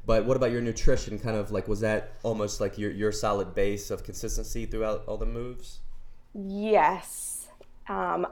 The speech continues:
Speaker 2: I'll <laughs> say, after having kids and moving, have to give yourself a little grace in between, you know. Um, thankfully, we've had,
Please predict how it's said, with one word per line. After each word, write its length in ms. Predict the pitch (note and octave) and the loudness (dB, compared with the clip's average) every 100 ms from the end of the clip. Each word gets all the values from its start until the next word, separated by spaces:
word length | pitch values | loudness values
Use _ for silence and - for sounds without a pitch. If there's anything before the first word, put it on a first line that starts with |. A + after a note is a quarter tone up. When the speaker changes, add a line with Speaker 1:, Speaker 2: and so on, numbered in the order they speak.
| - | 2
Speaker 2:
I'll 300 | F#3+ A#3+ D#4 | 6 8 6
<laughs> 120 | - | 8
say, 340 | E4 D4 A3 | 6 8 6
after 300 | G#3+ G#3+ D#4+ | 8 8 8
having 260 | E4 E4 F4 | 6 6 4
kids 480 | G4+ F4+ C#4 B3 - - | 6 8 8 6 0 0
and 180 | A3+ | 2
moving, 580 | C#4 F4 B3 A3 G#3+ A3 - - - - - | 2 2 4 4 2 -2 -6 -20 -20 -20 -4
have 260 | - A#3+ | 2 2
to 80 | C4+ | 2
give 160 | B3+ C4 | 0 2
yourself 520 | B3+ C#4 C#4 A#3 C4+ - | 2 4 6 6 6 4
a 60 | G#3+ | 4
little 300 | G#3 A3 G#3+ | 6 6 4
grace 520 | G3+ E3+ F3 E3+ - G3+ | 4 6 6 6 4 6
in 120 | G3 | 6
between, 580 | G3+ - F#3+ D#3+ E3+ - | 4 2 0 0 -2 -2
you 140 | F#3+ | -2
know. 380 | F3+ E3 E3 E3+ - | 0 2 2 0 -2
Um, 300 | D3+ D#3+ - | -2 -2 0
thankfully, 480 | G#3+ A#3 C4+ A#3+ | 2 2 4 4
we've 220 | A3 G#3+ G#3+ | 4 0 2
had, 400 | G3+ F3+ F#3+ | 4 6 2